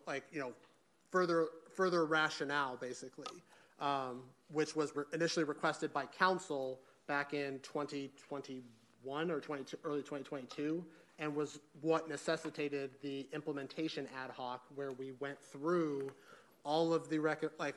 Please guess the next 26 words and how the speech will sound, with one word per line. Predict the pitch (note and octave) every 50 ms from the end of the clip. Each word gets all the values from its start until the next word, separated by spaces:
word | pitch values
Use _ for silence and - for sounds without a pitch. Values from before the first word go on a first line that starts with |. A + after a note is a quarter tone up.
| -
all | D3 D3+ E3+ F#3+
of | F#3
our | F3+ F3
recommendations, | E3+ E3+ E3+ E3 E3 D#3+ D#3 D3 D#3 D3+ D3+ D3 - D3 C#3 C3+ C3 B2+ B2 C#3+ D3 -
uh, | D#3+ D3 C#3 C3 B2+ B2+ B2 - -
o-, | D3 D3 - -
from | - - D#3 C#3 C#3
twenty | C3 - - D#3+ D#3+ D#3+ D3+
eighteen | D#3 D3+ D3 - - D#3+ D3+ D3+ D3+ D3 D3 D3 - - - - - _ -
to | - D#3+ D3 C#3
twenty | - - - D#3 D#3 D3+ D3+
twenty-two | - - D#3+ D3+ D3+ D3 D3 D3 C#3 - - - - - - - D#3+ C#3+ C3+ C3+ C3 - - - - F3+ E3+ D#3 D3 C#3+ C#3 C#3 - - - - - _ _ -
to, | - - D#3+ D#3 D3+ D3 D3 D3 C#3 - - - _ _ _ _ _ _ _ _ _ _ _ _ -
or, | - F3 E3 D#3+ F3
or | F3 E3 D#3+
twenty | - F#3+ F3+ E3+
twenty-one | E3+ - F3 D#3+ D3 C#3+ D#3 F#3 F3 D#3 C#3+ C#3 C#3+ - - - - _ -
to, | - F3 E3 D#3 E3 -
uh, | - F3+ E3 D#3 D3 C#3 C#3 C3+ -
to | - F#3
lay | D#3+ D#3 E3 E3 D3+ D3
out | E3 E3+ D#3+ D3 C#3 C3+ - - - - - _ _ _ _ -
in | E3 E3 D#3+ D#3+ D#3+ D3
a | D#3 D#3 D3+ D3+ D3+ D3 C#3+ -
comprehensive | - E3+ E3 D#3 D#3+ D#3 D#3 D#3+ D3+
format | - D#3 D3+ D3 D3 C#3 C3+